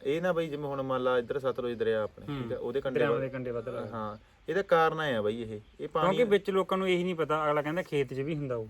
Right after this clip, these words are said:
Speaker 1: ਹਾਂ।
Speaker 2: ਅਗਲਾ ਕਹਿੰਦਾ ਇਹ ਤਾਂ ਦਰਿਆਵਾਂ ਦੇ ਕੰਢਿਆਂ ਤੋਂ ਆਉਂਦਾ।
Speaker 1: ਨਹੀਂ,
Speaker 2: ਇਹ
Speaker 1: ਖੇਤ
Speaker 2: ਖੇਤ 'ਚ
Speaker 1: 'ਚ ਵੀ
Speaker 2: ਵੀ
Speaker 1: ਹੁੰਦਾ।
Speaker 2: ਚੰਗੀ
Speaker 1: ਐਂ
Speaker 2: ਆਮਦਨ ਇਹ ਆ ਬ-, ਖੇਤੀ 'ਚ।
Speaker 1: ਹਾਂ,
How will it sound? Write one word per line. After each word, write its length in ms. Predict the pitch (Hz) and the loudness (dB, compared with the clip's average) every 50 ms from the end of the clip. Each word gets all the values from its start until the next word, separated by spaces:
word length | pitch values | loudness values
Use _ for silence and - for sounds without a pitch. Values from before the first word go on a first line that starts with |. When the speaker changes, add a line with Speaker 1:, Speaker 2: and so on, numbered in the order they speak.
| 110 113 | -8 -6
Speaker 1:
ਹਾਂ। 180 | 110 104 104 | -6 -4 -2
Speaker 2:
ਅਗਲਾ 160 | 123 143 147 143 | 2 2 2 2
ਕਹਿੰਦਾ 180 | 151 156 170 | 2 0 0
ਇਹ 40 | 175 | 0
ਤਾਂ 100 | 165 185 | -2 0
ਦਰਿਆਵਾਂ 320 | 165 160 151 143 135 135 | 0 2 2 2 0 0
ਦੇ 80 | 135 127 | -2 -2
ਕੰਢਿਆਂ 260 | 131 131 120 123 120 | -4 -4 -4 -4 -4
ਤੋਂ 120 | 123 117 110 | -4 -6 -6
ਆਉਂਦਾ। 180 | 104 107 120 | -6 -6 -6
Speaker 1:
ਨਹੀਂ, 440 | 120 120 117 113 113 113 101 98 98 | -4 -4 -4 -4 -6 -8 -10 -10 -12
Speaker 2:
ਇਹ 60 | - | -8
Speaker 1:
ਖੇਤ 140 | 131 147 135 | -8 -6 0
Speaker 2:
ਖੇਤ 220 | 147 135 131 127 | 4 4 4 4
'ਚ 20 | 131 | 2
Speaker 1:
'ਚ 40 | 143 | 0
ਵੀ 100 | 147 135 | -2 -2
Speaker 2:
ਵੀ 60 | 127 | -4
Speaker 1:
ਹੁੰਦਾ। 240 | 117 107 101 98 - - | -4 -4 -6 -6 -6 -2
Speaker 2:
ਚੰਗੀ 240 | - 190 190 185 196 | 0 0 2 4 4
Speaker 1:
ਐਂ 80 | 214 214 | 6 6
Speaker 2:
ਆਮਦਨ 240 | 214 214 220 208 | 6 4 4 4
ਇਹ 120 | 202 208 220 | 4 4 4
ਆ 100 | - 208 | 4 4
ਬ-, 160 | 190 202 185 | 2 2 0
ਖੇਤੀ 340 | - - - 165 170 180 170 | 0 -2 -4 -2 -2 -6 -4
'ਚ। 80 | 156 | -4
Speaker 1:
ਹਾਂ, 380 | 196 214 - 120 113 110 107 | -4 -4 -2 -4 -4 -4 -6